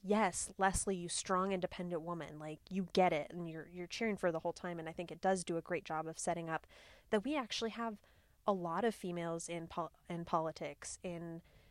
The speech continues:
um, positions of power all across the nation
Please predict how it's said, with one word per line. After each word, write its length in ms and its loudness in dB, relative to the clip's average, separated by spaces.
um, 280 -4
positions 440 2
of 80 -4
power 500 0
all 200 10
across 360 2
the 140 -8
nation 460 4